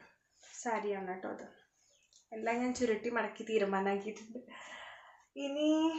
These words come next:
അടുത്തത് ഒരു പട്ടുസാരി വിഭാഗത്തിൽ പെടുന്നതാണ് കേട്ടോ. ഇതൊരു മാരേജിന് എങ്ങാണ്ട് കിട്ടിയതാണ്. ആ, ഇങ്ങനെ നമ്മൾ കൊടുക്കൂലേ, കസിൻസിനൊക്കെ നമ്മൾ സാരി എടുത്ത് കൊടുക്കൂലേ, അപ്പം അങ്ങനെ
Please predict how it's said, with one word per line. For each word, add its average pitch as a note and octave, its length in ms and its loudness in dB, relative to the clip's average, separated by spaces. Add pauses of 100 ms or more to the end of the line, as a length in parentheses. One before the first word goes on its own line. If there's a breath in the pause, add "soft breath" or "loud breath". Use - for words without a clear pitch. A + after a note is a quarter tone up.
(320 loud breath)
അടുത്തത് C4 640 8
ഒരു E4 140 10 (180)
പട്ടുസാരി B3 640 8
വിഭാഗത്തിൽ A3 640 4
പെടുന്നതാണ് G3 640 6
കേട്ടോ. F#3 240 -4 (720 loud breath)
ഇതൊരു C#4 300 2
മാരേജിന് A3+ 800 4 (480 loud breath)
എങ്ങാണ്ട് B3 380 2
കിട്ടിയതാണ്. G#3 600 0 (400)
ആ, A#3 40 -10 (260)
ഇങ്ങനെ G#3 200 -2
നമ്മൾ A3 220 4
കൊടുക്കൂലേ, A3 400 6
കസിൻസിനൊക്കെ A#3 800 -2 (120)
നമ്മൾ A3+ 160 2 (180)
സാരി A3 240 4
എടുത്ത് A3 220 2
കൊടുക്കൂലേ, G3 320 0
അപ്പം A3+ 160 2
അങ്ങനെ G#3+ 220 0